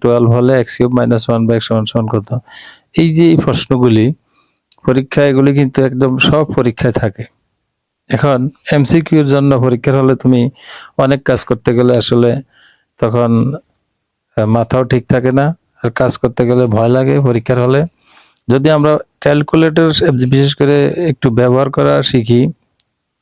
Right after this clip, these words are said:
তাহলে আমার মনে হয় ক্যালকুলেটর, শুধু কলম খাতা কিচ্ছু লাগবে না, ক্যালকুলেটর ধরবে, আর ক্যালকুলেটর ব্যবহার করে কিভাবে অ্যান্সারটা আমরা বের করবো, just এটাই একটু দরকার। তাহলে তুমি পরীক্ষা হলে কত, হায়েস্ট তিরিশ সেকেন্ডে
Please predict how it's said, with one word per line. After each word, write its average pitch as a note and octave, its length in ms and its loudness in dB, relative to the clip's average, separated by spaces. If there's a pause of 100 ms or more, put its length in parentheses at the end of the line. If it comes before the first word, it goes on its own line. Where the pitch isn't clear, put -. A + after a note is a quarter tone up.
(520)
তাহলে A#2+ 380 0
আমার B2 240 0
মনে A#2 220 0
হয় B2+ 160 0 (100)
ক্যালকুলেটর, B2+ 580 0 (560)
শুধু C3 260 2 (320)
কলম D3+ 320 2
খাতা C#3 200 -2 (100)
কিচ্ছু D3 320 0
লাগবে A2 240 0
না, G#2+ 120 -2
ক্যালকুলেটর C3+ 480 0 (100)
ধরবে, C3+ 300 2 (400)
আর B2 180 0
ক্যালকুলেটর C3+ 480 0 (640)
ব্যবহার C#3 380 2
করে D#3 200 2
কিভাবে C#3 320 2
অ্যান্সারটা C3 380 -2
আমরা D3 200 0
বের C3+ 200 2
করবো, D3+ 200 2 (120)
just B2+ 280 0
এটাই B2+ 260 2
একটু B2 120 -10 (120)
দরকার। A2 260 -6 (400)
তাহলে C3 260 0
তুমি C3 180 2
পরীক্ষা B2+ 300 2
হলে C#3 160 2 (640)
কত, - 180 -2 (240)
হায়েস্ট B2+ 300 -2 (200)
তিরিশ D#3+ 260 0 (100)
সেকেন্ডে C3 400 0